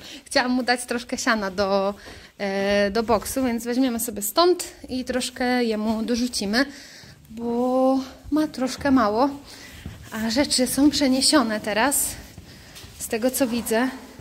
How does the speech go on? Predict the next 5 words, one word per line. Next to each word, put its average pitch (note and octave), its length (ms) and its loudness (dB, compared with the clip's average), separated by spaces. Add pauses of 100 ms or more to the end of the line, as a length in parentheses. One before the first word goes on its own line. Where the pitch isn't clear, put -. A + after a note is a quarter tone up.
(1600)
No D#4 160 4
i C#4 80 4
jest C4+ 420 0 (220)
sianko B3 280 -2
dorzucone, B3+ 640 -2